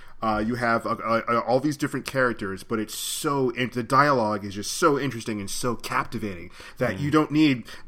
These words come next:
Speaker 1: big, huge Hollywood explosions. You don't need, like, a big, huge, like, Hollywood, like, pop soundtrack, you know, to
Speaker 2: Yeah.
Speaker 1: sell C Ds or whatever, whatnot. But, uh, yeah, all you need is substance,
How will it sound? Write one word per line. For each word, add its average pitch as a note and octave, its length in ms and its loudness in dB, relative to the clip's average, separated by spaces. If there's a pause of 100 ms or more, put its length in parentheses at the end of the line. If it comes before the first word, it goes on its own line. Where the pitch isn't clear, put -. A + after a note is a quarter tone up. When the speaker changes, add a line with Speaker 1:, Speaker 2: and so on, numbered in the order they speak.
Speaker 1:
big, C#3+ 240 4
huge C3 320 2
Hollywood A#2+ 380 2
explosions. A2 640 -2
You A#2 80 -4
don't B2+ 200 0
need, B2+ 460 -2
like, A2+ 240 -2
a A2+ 80 -2
big, A2+ 300 -2
huge, A2+ 480 -2
like, G2 100 -6
Hollywood, A2 680 0
like, G2+ 220 -6
pop A2+ 320 0
soundtrack, C3 680 2 (340)
you A2 120 -2
know, G2+ 120 -2
to - 100 -10
Speaker 2:
Yeah. - 80 -8
Speaker 1:
sell A2+ 160 0
C G#2+ 160 -8
Ds B2 220 -2
or G#2 60 -6
whatever, F#2 160 -10
whatnot. F2 360 -10
But, G2+ 240 -2
uh, F#2 260 -4
yeah, B2 220 -2
all A#2 180 0
you B2+ 100 -2
need C3+ 140 -2
is - 220 -6
substance, C3 560 -2